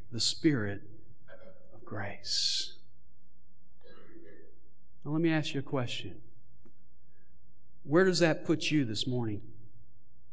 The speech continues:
Maybe you're sitting here and you know all about Jesus,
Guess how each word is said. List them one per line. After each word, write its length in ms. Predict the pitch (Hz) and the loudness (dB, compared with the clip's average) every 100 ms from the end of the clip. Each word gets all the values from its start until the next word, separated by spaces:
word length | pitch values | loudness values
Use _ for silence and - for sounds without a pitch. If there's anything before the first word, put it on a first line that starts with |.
| - - - - - - - - - - - - - - - - | -4 -4 -4 -4 -4 -4 -2 -2 -2 -2 -2 -2 -2 -4 -4 0
Maybe 220 | 160 180 170 | 6 6 8
you're 140 | 175 | 8
sitting 380 | - 190 175 147 | 8 8 8 8
here 260 | 156 139 | 8 8
and 120 | 127 131 | 6 8
you 120 | 151 | 8
know 240 | 151 147 | 8 6
all 220 | 143 147 | 6 4
about 320 | 143 147 139 123 | 2 2 2 0
Jesus, 800 | 127 139 135 120 104 - - | 0 0 0 0 0 0 0